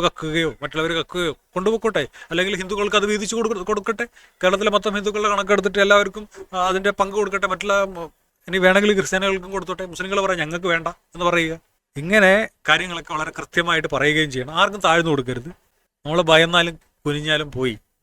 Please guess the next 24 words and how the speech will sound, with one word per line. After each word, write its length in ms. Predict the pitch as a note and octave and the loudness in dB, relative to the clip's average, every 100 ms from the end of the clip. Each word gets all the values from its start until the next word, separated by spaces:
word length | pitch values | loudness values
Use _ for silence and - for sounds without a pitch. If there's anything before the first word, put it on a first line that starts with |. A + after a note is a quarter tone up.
| _ C#3 | _ -2
മരിക്കുമ്പോൾ 400 | D3+ D#3+ F#3+ F3+ | 0 0 0 0
ഒരിക്കലേ 280 | D#3 D3+ F3 D#3 | 0 0 -2 -2
മരിക്കാൻ 260 | C3+ C#3+ C3 | -4 -6 -4
പാടുള്ളൂ. 300 | B2 G#2+ G#2+ - _ _ - | -6 -8 -14 -16 _ _ -2
അതുകൊണ്ട് 340 | D#3 F#3 F3 F3 F#3 _ _ _ - | 2 4 4 2 0 _ _ _ -4
സംഘികൾ 300 | E3 F3+ G3+ F3 | -4 0 2 4
ഭയപ്പെടുത്തിയാലൊന്നും 580 | E3+ G3 F3 F#3 F3+ E3+ | 4 2 0 0 0 0
ഭയപ്പെടുത്തരുത്. 560 | D#3 D#3 D3 D3 C#3 E3+ _ _ _ E3 | 0 -2 -2 -2 -2 -8 _ _ _ 6
പറയുമ്പോൾ 420 | E3+ F#3 F#3 G3 E3+ | 6 6 2 -4 -4
മുസ്ലിം 220 | D#3 F3 | -2 0
ലീഗിനെ 200 | F3+ F3+ F3 | 2 2 4
പോലെ 120 | F3 D#3+ | 4 4
മിണ്ടാതിരിക്കരുത്. 540 | D#3 D#3+ D3+ C3+ C#3+ E3+ - _ _ - | 4 4 2 0 -2 -4 -10 _ _ -6
വർഗീയത 300 | D3+ E3+ F#3+ F3+ | -4 0 0 2
പറയുമ്പോൾ 300 | E3+ E3 E3+ | 0 -2 -6
തിരിച്ചും 240 | D#3 D3 E3 | -6 -2 2
വർഗീയത 240 | D3+ D3 D3+ | 6 6 6
പറയണം. 240 | C#3+ C3 C#3+ - _ _ E3+ | 6 2 0 -12 _ _ 4
ഒരു 120 | F#3 F3 | 6 8
ഹിന്ദു 280 | E3+ F#3 G#3 G#3 - - D3+ | 6 6 6 6 -2 2 8
ഓടയിൽ 300 | F3 F#3+ G3 | 10 10 8
വീണപ്പോൾ 320 | F3 E3 D3 C#3 C#3+ | 2 -4 -6 -6 0
അയാളെ 220 | D3+ F3 E3+ | 2 2 0
രക്ഷിച്ചതിന്, 520 | - F3 F3+ E3+ E3+ | -2 -4 -4 -2 -4